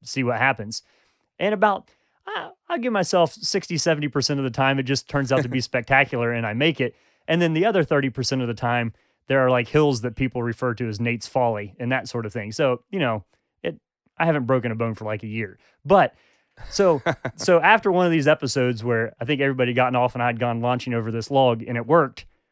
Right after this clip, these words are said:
Speaker 1: my father-in-law said to me, "So, Nate, what's the difference between courage and stupidity?"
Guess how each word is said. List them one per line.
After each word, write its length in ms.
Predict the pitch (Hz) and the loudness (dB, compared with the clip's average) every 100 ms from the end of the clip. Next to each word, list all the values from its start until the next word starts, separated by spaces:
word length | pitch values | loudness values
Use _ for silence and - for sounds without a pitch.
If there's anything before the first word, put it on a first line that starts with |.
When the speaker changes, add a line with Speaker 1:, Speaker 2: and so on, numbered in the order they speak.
| _ _ - | _ _ -4
Speaker 1:
my 100 | 127 | -2
father-in-law 540 | - 185 196 151 120 117 | 2 2 2 0 0 0
said 220 | 123 107 | -4 -6
to 60 | |
me, 260 | 104 104 127 - _ _ _ _ | -6 -8 -10 -14 _ _ _ _
"So, 340 | - 220 175 - _ _ _ _ _ _ | -4 0 0 -2 _ _ _ _ _ _
Nate, 240 | 196 151 - _ _ _ _ _ _ _ _ - | -6 -6 -8 _ _ _ _ _ _ _ _ -10
what's 280 | 160 202 - | -2 -2 -2
the 100 | 180 | -2
difference 340 | 175 165 120 | -2 -2 -4
between 440 | 131 123 135 123 113 | -6 -2 -2 -2 -4
courage 480 | - 147 147 135 - | -2 0 0 -4 -8
and 140 | 113 | -8
stupidity?" 600 | - 117 101 123 101 - | -8 -8 -6 -6 -8 -14